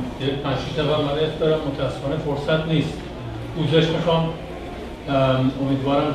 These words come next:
که، اه، مثل من لذت برده باشین از صحبت‌های آقای دکتر. از ایشون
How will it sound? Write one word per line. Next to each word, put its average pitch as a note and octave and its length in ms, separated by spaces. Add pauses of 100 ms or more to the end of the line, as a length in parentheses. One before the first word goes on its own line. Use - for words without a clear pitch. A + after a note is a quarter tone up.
که، D3+ 60
اه، D3 180 (520)
مثل C#3 340
من C#3 140 (180)
لذت B2 400
برده C3 260
باشین C#3 440
از A#2 140
صحبت‌های C#3 520
آقای C3+ 140 (100)
دکتر. C#3 260 (680)
از C#3 120
ایشون C3+ 240